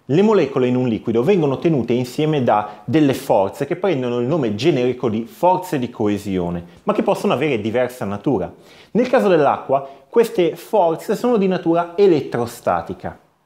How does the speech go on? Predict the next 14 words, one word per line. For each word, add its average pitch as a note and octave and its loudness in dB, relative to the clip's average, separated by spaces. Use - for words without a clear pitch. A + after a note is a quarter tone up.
Avevamo D3 0
visto G3 0
in C#3 0
un C3 0
altro C3+ 0
video A2+ 0
che G3 -2
la A3+ 4
molecola G3+ 2
d'acqua C#3 2
è A#2 2
polare. F#2 -2
In F3+ 2
particolare G3+ 2